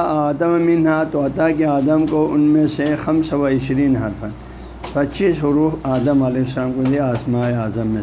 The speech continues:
سے۔ وَآتَ مِنْ إِبْرَاهِيمَ ثَمَانِيَةَ، ابراہیم علیہ السلام کو ان میں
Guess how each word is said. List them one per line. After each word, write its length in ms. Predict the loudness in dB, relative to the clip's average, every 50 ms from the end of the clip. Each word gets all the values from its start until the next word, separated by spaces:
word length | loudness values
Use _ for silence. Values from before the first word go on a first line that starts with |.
| -6 -10
سے۔ 80 | -14 -14 -14 -16 -18 -20 -20 -20 -20 -20 -18 -18 -18 -18 -18 -18 -8 -2
وَآتَ 400 | 0 2 2 2 0 0 0 0
مِنْ 420 | 0 2 2 0 2 2 0 0
إِبْرَاهِيمَ 540 | 2 2 2 0 2 2 2 2 4 2 2 0
ثَمَانِيَةَ، 680 | 0 0 0 2 2 2 2 2 4 4 4 2 2 0
ابراہیم 540 | -2 -2 -2 -2 -2 0 2 2 4 4 4
علیہ 160 | 4 2 0
السلام 440 | 0 -2 -2 -2 -2 0 0 -2 -2
کو 100 | 0 0
ان 60 | 2
میں 180 | 4 4 2